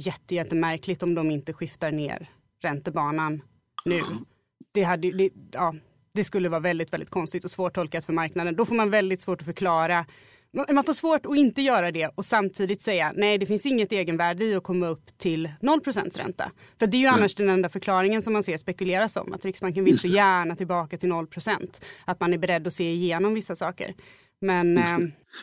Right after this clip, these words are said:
Speaker 2: Och kommer man, kan man få något slags förhandsbesked på det där innan själva räntemötet? Eh, tro-, tror du, det är klart de, de träffas ju, de talar ju jämt i olika sammanhang, så det kan ju komma något sånt där, där man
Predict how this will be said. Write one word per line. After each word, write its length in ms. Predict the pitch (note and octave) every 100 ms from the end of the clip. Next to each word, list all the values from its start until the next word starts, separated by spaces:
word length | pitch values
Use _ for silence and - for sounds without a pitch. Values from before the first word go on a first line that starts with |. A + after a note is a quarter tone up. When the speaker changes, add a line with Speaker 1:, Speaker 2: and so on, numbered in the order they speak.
| -
Speaker 2:
Och 160 | D3+ D3+
kommer 260 | F#3 F3+ F3+
man, 200 | E3+ E3+
kan 140 | F#3
man 120 | F3+
få 140 | E3+ F3
något 180 | D#3+ -
slags 280 | E3+ D3+
förhandsbesked 1000 | - F3 E3+ D3+ D3+ - D#3+ G3 A3+ A3 A3+
på 80 |
det 80 | A3
där 180 | G3+ F3
innan 300 | F#3 E3 D#3
själva 300 | - D#3 C#3+ D3+
räntemötet? 1160 | E3 C#3+ - C3+ C3 A#2+ A#2+ - G#3+ A3 -
Eh, 60 | F3+ E3+ E3+ D#3+ -
tro-, 120 | F3+ D#3+
tror 200 | E3+ D#3+
du, 40 |
det 100 | D#3
är 80 | C#3+
klart 220 | F3 -
de, 200 | C#3+ C#3 - - -
de 140 | C#3
träffas 500 | C#3 E3+ E3 D#3 C#3+
ju, 120 | D#3 D3
de 200 | D3+ D3+
talar 380 | E3+ D#3+ D3+
ju 360 | D#3 D3 D#3+ E3
jämt 280 | E3 F3 -
i 40 |
olika 260 | F3+ D#3 D#3
sammanhang, 560 | E3 D#3 B2 A#2 B2 A#2
så 100 | C#3
det 100 | C#3
kan 240 | D3+ D3+
ju 80 | E3 - -
komma 260 | F#3 D3+
något 180 | C#3+ C3+
sånt 180 | D3 C3+
där, 320 | C3+ B2 A#2
där 140 | A#2+
man 260 | A#2+ A#2+